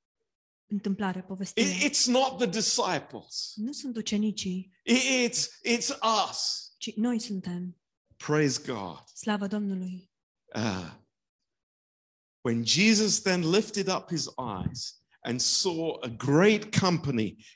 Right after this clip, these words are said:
Speaker 2: come unto him, he said to Philip, "Where shall we buy bread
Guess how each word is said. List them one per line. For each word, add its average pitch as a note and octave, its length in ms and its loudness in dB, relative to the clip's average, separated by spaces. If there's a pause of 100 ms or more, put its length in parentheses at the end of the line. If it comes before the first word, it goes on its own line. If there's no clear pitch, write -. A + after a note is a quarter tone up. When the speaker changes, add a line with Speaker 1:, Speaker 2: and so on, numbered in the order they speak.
(120)
Speaker 2:
come E3 180 4
unto A#2+ 260 0
him, F#2 340 -6 (400)
he F3 200 4
said G#3 460 4
to F3+ 100 0
Philip, - 560 -4 (960)
"Where A3 480 6
shall G3 320 0
we F3+ 220 -2 (280)
buy D3+ 340 4
bread G#2+ 640 2